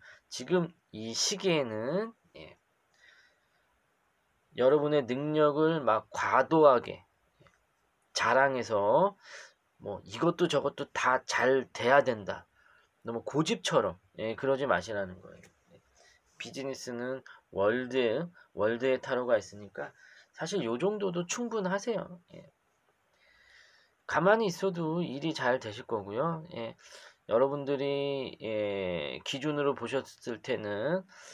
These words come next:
그래도 좀 마음에 좀 안 드시고, 예, 어, 살짝 좀 부족하고, 예, 돈도 막 들어왔으면 좋겠고.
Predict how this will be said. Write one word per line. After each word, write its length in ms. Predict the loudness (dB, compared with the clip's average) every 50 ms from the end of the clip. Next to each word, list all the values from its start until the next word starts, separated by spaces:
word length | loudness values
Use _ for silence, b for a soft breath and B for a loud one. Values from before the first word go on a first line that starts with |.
| B B
그래도 200 | -12 -12 -10 -8
좀 220 | -6 -6 -4 0
마음에 380 | 4 6 6 6 6 4 0 -2
좀 180 | -4 -6 -8 -8 -6
안 240 | -6 -6 -4 -4 -6
드시고, 540 | -6 -6 -6 -6 -6 -4 -4 -4 -4 -4 -6 _ _ -12
예, 220 | -10 -10 -10 -10 -12 _ b b b b b b b b b _ -16
어, 140 | -14 -12 -10
살짝 720 | -8 -8 -6 -2 0 2 2 4 4 2 2 0 -2 -4
좀 120 | -10 -12
부족하고, 640 | -8 -2 0 0 0 0 -2 -4 -2 -4 -4 -4 -6 _ _ _ _ -14
예, 160 | -14 -14 -12
돈도 380 | -12 -12 -12 -12 -10 -8 -4 -2
막 220 | -2 -2 -2 -4
들어왔으면 520 | -6 -6 0 2 2 2 0 -2 -8 -16 -18
좋겠고. 560 | -18 -18 -20 -20 -16 -10 -8 -8 -8 -8